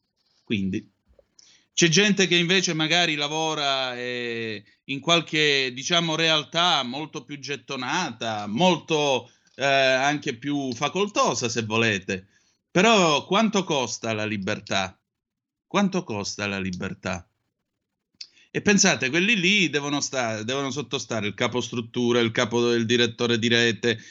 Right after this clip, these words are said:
quello che gli viene a dire: "No, queste parole non le puoi dire, no, questa cosa non la puoi dire, no, questo non lo dobbiamo fare". Perché? Perché la regola poi è che ne hanno assunto uno demo-, eh, due democristiani, un socialista, un comunista e uno bravo.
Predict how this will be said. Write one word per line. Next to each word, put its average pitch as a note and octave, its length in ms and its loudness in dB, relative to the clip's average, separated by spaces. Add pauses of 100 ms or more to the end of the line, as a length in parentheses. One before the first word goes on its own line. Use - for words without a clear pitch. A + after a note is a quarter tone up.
(200)
quello D3 240 2
che D3 160 2
gli C#3+ 120 -2
viene C#3+ 200 0
a C#3 40 -4
dire: C#3+ 320 -2
"No, C#3 240 -2
queste C#3+ 280 -2
parole C#3 380 4
non C3+ 160 0
le C3+ 100 0
puoi C3+ 200 0
dire, C3 340 2
no, C3+ 240 2
questa C#3 320 -2
cosa C#3 280 -2
non C3 160 -2
la C3 120 -2
puoi C3 160 -6
dire, C3 320 -2
no, C3+ 240 -2
questo C#3 400 -2
non C3+ 160 -2
lo C3 80 0
dobbiamo C3 420 0
fare". B2+ 600 2 (680)
Perché? C3+ 380 0
Perché G#2+ 280 -4
la B2+ 120 2
regola A#2+ 360 0
poi B2 360 2
è A#2+ 60 2
che A#2 100 -4
ne A2+ 100 0
hanno A#2 200 2
assunto A#2 580 0
uno A2+ 180 4
demo-, G#2+ 280 0
eh, A2 260 4
due C#3 240 6
democristiani, B2+ 800 2
un G#2+ 120 0
socialista, C3 640 0
un A#2 80 -4
comunista B2 580 -2
e A2 40 -4
uno G#2+ 160 -4
bravo. E2+ 500 -10